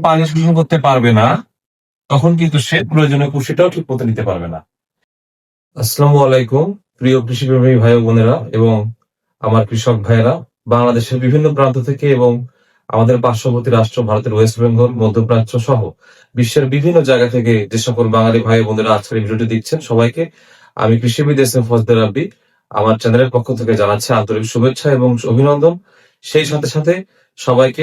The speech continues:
নতুন বছরের শুভেচ্ছা, হ্যাপি নিউ ইয়ার। প্রিয় বন্ধুরা, আজকে যে বিষয়টি নিয়ে আমি আলোচনা করতে আসছি, এই বিষয়টি খুবই গুরুত্ব সহকারে আপনারা দেখবেন, কারণ এটি একটি বড় ধরনের সমস্যা এবং এই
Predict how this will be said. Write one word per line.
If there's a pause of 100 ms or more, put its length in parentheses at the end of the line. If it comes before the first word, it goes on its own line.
নতুন
বছরের
শুভেচ্ছা,
হ্যাপি
নিউ
ইয়ার। (1000)
প্রিয়
বন্ধুরা, (760)
আজকে
যে
বিষয়টি
নিয়ে
আমি
আলোচনা
করতে
আসছি, (140)
এই
বিষয়টি
খুবই
গুরুত্ব
সহকারে
আপনারা
দেখবেন,
কারণ
এটি
একটি
বড়
ধরনের
সমস্যা (540)
এবং
এই